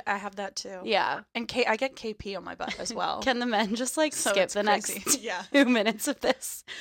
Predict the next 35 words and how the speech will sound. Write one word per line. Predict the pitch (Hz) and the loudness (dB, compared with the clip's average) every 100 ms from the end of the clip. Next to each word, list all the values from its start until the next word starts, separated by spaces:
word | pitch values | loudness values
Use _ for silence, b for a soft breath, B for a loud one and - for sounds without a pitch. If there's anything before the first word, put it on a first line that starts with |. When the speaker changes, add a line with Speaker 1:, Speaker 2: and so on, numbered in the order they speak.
| B 247 | B -6
Speaker 2:
Because | 247 254 | 2 4
I'm, | 226 208 - | 6 6 4
I'm | 208 | -2
perfect | 196 208 180 - | -2 -4 -4 -4
and | 190 | -4
I | |
definitely | - 185 - 180 | -4 -6 -8 -8
don't | 98 | -6
get | - 113 | -4 -2
acne | - 220 | -4 -6
on | 226 | -8
my | 120 | -4
butt. | - - | -4 0
But, | 240 226 | 2 4
Speaker 1:
Yeah. | 226 220 | 6 6
Speaker 2:
um, | 202 202 - b b - | 6 2 -14 b b 0
I | 233 | 2
started | 226 - 233 269 214 | 2 6 6 6 4
actually | 170 175 202 | 0 0 -4
using | 185 196 190 185 | -4 -2 -2 0
that | 175 | 0
glycolic | - 185 185 175 170 | 0 0 2 2 4
acid | 180 180 185 | 2 2 -4
toner | - 185 165 | -6 -6 -6
for | 165 - 196 190 180 | -8 -6 2 4 4
that | 160 - | 0 -2
purpose. | 190 170 202 240 285 - 226 | -8 -4 0 0 0 -4 -4
Speaker 1:
Mm-hmm. | 208 175 185 B - | -6 -8 -12 B 0
Speaker 2:
And | 233 233 208 | 2 4 4
then | 196 196 196 190 | 4 4 2 2
I | 208 208 | 2 4
get | 220 - | 2 0
K | 220 202 | -4 -6
P | - 202 190 190 | -6 -4 -2 0
on | 190 190 185 185 180 | 2 2 2 0 -4